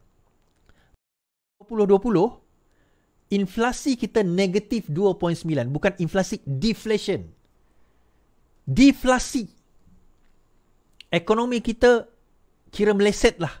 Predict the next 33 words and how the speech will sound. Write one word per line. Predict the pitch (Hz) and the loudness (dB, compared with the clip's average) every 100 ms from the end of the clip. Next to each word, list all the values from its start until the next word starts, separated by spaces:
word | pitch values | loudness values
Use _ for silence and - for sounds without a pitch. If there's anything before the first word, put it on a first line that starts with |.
| - _ _ - | -20 _ _ -6
pada | 170 170 | -2 0
Mei | 165 190 247 214 | 0 -2 -2 -2
dua | 175 | -2
puluh | 170 180 | -2 -2
dua | 160 156 | -2 -4
puluh | 151 139 | -8 -8
tiga, | 123 143 | -10 -6
dua | 147 | -6
puluh | 139 | -4
dua | 120 120 | -6 -6
puluh. | 110 98 - - | -8 -12 -16 -12
Tapi | - 131 | -8 -4
masa | 196 170 175 | -4 -2 -2
itu | 170 | -4
covid | 208 127 131 147 185 | -2 -2 -2 -2 -4
is | - 208 190 165 139 - | -2 0 2 2 0 -6
baik. | 110 104 90 _ _ | -6 -6 -8 _ _
Kita | - - | -16 -10
kata | 208 208 | -6 -4
covid, | 214 180 180 | -2 -2 -6
eh. | 226 _ _ _ - | -12 _ _ _ -2
Pada | 214 208 | 0 2
Mei | 208 254 415 370 | 0 -2 0 2
dua | 285 285 | 2 2
puluh | 277 | 4
dua | 254 247 | 4 4
puluh | 240 | 2
satu, | 233 - 139 170 214 | 0 -2 -4 -6 -4
setahun | - 240 285 330 254 | -2 4 6 6 4
kemudian, | 254 262 190 185 196 - _ _ _ | 0 0 2 2 0 -12 _ _ _
inflation | - 311 254 311 311 311 311 | -6 -4 0 4 4 4 0
naik | 240 285 294 208 | 4 4 4 2
gila, | 254 294 247 | 4 8 8